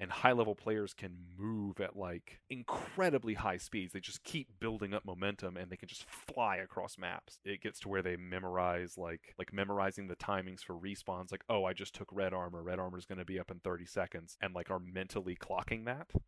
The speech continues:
and, like, map positions and stuff. Like, watching them do it is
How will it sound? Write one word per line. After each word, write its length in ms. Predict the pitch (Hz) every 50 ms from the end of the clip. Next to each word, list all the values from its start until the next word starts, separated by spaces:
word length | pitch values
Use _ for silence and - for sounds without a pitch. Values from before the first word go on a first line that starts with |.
| _ -
and, 120 | 101 95
like, 160 | 90 87 -
map 220 | 95 92 95 - -
positions 460 | 123 107 120 123 - - 135 135 -
and 120 | 151 151
stuff. 260 | - - 170 170 - - _ _ _ -
Like, 160 | 123 110 - 104
watching 540 | 104 107 104 110 113 - - 147 139 127
them 340 | 123 123 120 117 113 110 107 -
do 260 | - 113 117 147 202
it 200 | 214 214 - - _ _ _ _ _ _ _ -
is 240 | 110 - - 101